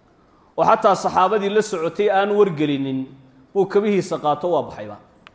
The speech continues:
Deegaankoodiiba waa uga yimi. Saxaabadiina markii rasuulku uu soo noqonba waayey, bay ka daba yimaadeen. Haddii aad is weydiisay oo talow rasuulku saxaabada muxuu ugu sheegi waayeyna,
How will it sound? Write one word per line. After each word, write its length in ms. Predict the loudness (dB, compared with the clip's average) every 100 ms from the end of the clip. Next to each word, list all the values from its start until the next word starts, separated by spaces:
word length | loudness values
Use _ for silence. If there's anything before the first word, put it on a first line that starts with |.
| _ _ _ _ _ _ _ _ -4
Deegaankoodiiba 560 | 2 2 4 2 2 0
waa 120 | 0
uga 80 | -2
yimi. 200 | -8 -12 -20 _ _ _ _ _ _ _ _ _ _ _ _ _ _ _ _ _ _
Saxaabadiina 580 | -2 4 4 6 4 4
markii 220 | 2 2
rasuulku 340 | 2 0 -2
uu 60 | -4
soo 200 | 0 0
noqonba 340 | 0 -2 0 0
waayey, 300 | 0 -4 -10 -20 _ -8
bay 100 | -6
ka 100 | -4
daba 180 | -6 -8
yimaadeen. 420 | -8 -18 -20 _ _ _ _ _ _ _ _ _ _ _ _ _ _ _ _ -8
Haddii 220 | 0 4
aad 120 | 4
is 160 | 4 2
weydiisay 500 | 4 4 2 2 4
oo 80 | 4
talow 200 | 4 4
rasuulku 320 | 4 2 0 0
saxaabada 420 | 0 2 2 0
muxuu 220 | -2 -4
ugu 140 | -4
sheegi 300 | 0 4 4
waayeyna, 440 | 6 4 6 4